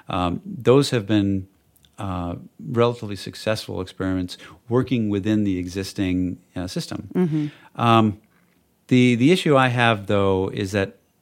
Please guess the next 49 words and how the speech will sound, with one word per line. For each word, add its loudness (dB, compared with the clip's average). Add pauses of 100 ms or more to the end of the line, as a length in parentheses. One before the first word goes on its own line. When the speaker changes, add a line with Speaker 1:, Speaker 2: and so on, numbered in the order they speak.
(440)
Speaker 1:
they 6
really 2
don't 2
push -10
the -10
boundaries -6 (100)
very -6
Speaker 2:
Mm-hmm. -2
Speaker 1:
much. -8
It's -6
a 0
very 2
conservative -4
approach. -6 (280)
When 0
you're 6
on 4
a 0
school 0
board, 0 (320)
you're -2
very 0
risk 0
averse. -6 (640)
Um, 0
and, 6
and 4
I 4
was 2
guilty 0
of 0
that -2
too. 0
I, -8
I 2
don't 4
like 6
Speaker 2:
Sort 8
of 0
the 2
Speaker 1:
experimenting 6 (100)
Speaker 2:
nature 4
Speaker 1:
with 4
Speaker 2:
of -10
the, 2
yeah, 4
Speaker 1:
kids, -4
right? 6
Speaker 2:
yeah. -16